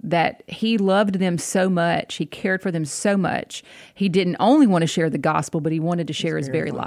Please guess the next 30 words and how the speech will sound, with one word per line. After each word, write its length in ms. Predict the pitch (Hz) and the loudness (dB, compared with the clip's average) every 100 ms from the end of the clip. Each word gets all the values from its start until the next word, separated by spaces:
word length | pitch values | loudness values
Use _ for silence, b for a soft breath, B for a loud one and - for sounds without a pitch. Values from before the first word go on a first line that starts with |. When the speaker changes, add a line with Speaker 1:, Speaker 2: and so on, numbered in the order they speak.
| - | -8
Speaker 1:
life. 200 | 160 - | -12 -14
Speaker 2:
Yes. 400 | 139 123 123 - | -12 -10 -12 -4
Speaker 1:
You 80 | 196 | 0
know? 180 | 214 220 B | 2 0 B
Speaker 2:
Yes. 100 | - 107 | -8 -2
Speaker 1:
And 100 | 196 | 2
so 280 | 226 190 185 | 4 2 4
are 160 | 185 | 2
we 400 | 180 220 226 208 180 | 2 0 0 -2 -2
living 600 | 196 208 277 262 202 180 | 0 4 4 2 2 0
in 140 | 165 | 0
that 200 | 160 - | 0 0
way? 300 | 165 160 160 | 0 0 0
And 100 | 180 | 0
are 120 | 180 | 2
we 180 | 180 196 | 2 0
viewing 500 | 151 190 233 277 226 | -2 0 2 4 4
those 280 | 165 156 - | 2 0 -2
things? 400 | - 110 - - | -6 -6 -6 -6
Because 340 | 190 - 214 | -4 -2 -2
I 80 | - | -2
tell 240 | 190 285 311 | -2 -4 -2
people 280 | 285 220 | -2 0
all 180 | - 202 | 0 0
the 80 | 214 | 0
time, 280 | 226 208 165 B B B | -2 -2 -4 B B B
we 300 | 175 185 277 | 0 2 2
have 280 | 349 330 302 | 2 0 -2
to 220 | - 254 202 | 0 2 2
remember 1080 | 175 170 160 160 175 180 156 123 - 160 | 2 0 0 0 2 0 0 -2 -2 -8